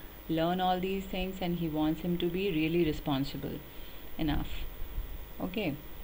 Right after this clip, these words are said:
so this was the poem, the ball poem, and we must learn to be responsible, to be, um, mature enough, and to be able to handle our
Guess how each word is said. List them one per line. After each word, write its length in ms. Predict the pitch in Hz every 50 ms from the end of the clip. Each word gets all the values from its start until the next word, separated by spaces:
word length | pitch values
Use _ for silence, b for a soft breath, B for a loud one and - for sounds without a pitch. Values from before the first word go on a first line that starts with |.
| - - - - - - -
so 280 | 208 202 214 247 277 254 -
this 200 | - 160 160 -
was 180 | 190 180 185 180 180
the 60 | 208
poem, 500 | 185 - 190 185 190 196 214 233 262 254
the 80 | 185 175
ball 320 | 151 151 156 151 156 165
poem, 480 | 170 170 - 165 160 165 175 185 196 185 -
and 220 | 170 170 165 170
we 100 | 170 175
must 360 | 170 175 175 190 214 - -
learn 460 | 214 180 175 175 175 185 202 226 285 294 - - - - - - - - - - - -
to 60 | - 175
be 380 | 165 190 202 220 240 240 220 170 - - - -
responsible, 920 | 156 156 - - - 160 151 151 160 - - 175 170 185 185 196 202 214 208 -
to 80 | - 190
be, 400 | 175 170 190 196 202 214 220 226 B B B B B B -
um, 440 | 160 165 160 160 156 156 160 151 - - - - - - - -
mature 420 | 170 175 170 170 - 190 190 196 196
enough, 360 | 202 196 196 196 202 214 208
and 200 | 196 185 180 180
to 60 | 180
be 220 | 175 175 180 180 175
able 240 | 165 170 175 175 175
to 320 | - 196 214 240 311 339 330 - - - - - - -
handle 500 | - 160 175 165 165 175 185 196 202 202
our 280 | 196 196 196 196 202